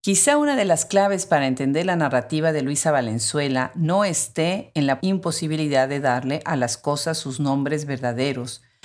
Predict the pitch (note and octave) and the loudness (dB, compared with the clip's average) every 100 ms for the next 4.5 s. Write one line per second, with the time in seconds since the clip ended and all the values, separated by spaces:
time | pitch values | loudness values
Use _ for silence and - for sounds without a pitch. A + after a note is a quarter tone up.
0 | - - E3 E3 - G3+ G3+ G#3 E3 - | -10 0 2 2 2 2 0 -4 -4 0
1 | G#3+ G#3 F#3 F#3 G3+ G3+ E3 D#3 - D#3+ | 0 0 0 2 2 2 0 -4 0 0
2 | D#3+ E3 D#3+ D#3 D#3+ D3+ D3 - D3 C3 | 2 0 0 0 2 0 0 -2 -2 0
3 | D#3 D3 D3 C#3+ D3 C#3 F3+ E3 F3 F3 | 0 0 0 0 -2 0 0 0 0 -2
4 | - D#3 - B2+ | -2 -4 -2 -4